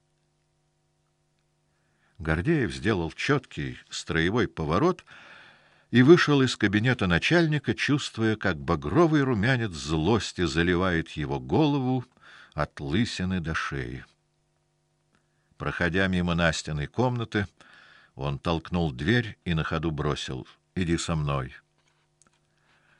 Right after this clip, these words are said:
Войдя к себе, он сдернул с плеч китель и, стараясь не дать волю клокотавшей в нем ярости,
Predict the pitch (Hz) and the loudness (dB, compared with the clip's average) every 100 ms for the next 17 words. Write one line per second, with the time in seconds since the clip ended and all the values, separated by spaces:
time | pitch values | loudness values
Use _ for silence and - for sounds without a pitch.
0 | _ _ _ 71 76 95 - 90 73 80 | _ _ _ -6 0 -2 -2 -4 0 0
1 | 90 - _ _ - - - - - 78 | 0 -6 _ _ -20 -20 -20 -20 -8 -4
2 | 85 71 69 101 87 82 - - 82 80 | -4 -2 0 0 0 -4 -4 0 0 2
3 | - - 98 - 101 95 _ _ _ - | -4 -4 -4 -2 -4 -4 _ _ _ -20
4 | _ 71 69 - 80 90 95 85 - 85 | _ -10 -8 -2 0 2 2 0 -2 -2
5 | 82 95 92 71 76 95 92 90 - 82 | 0 0 -2 -4 -2 0 0 -4 -4 -4
6 | - 90 95 95 - 90 82 80 87 85 | 0 0 2 0 0 -2 0 0 0 0
7 | 73 95 101 95 - 101 | 0 0 0 -6 -6 -6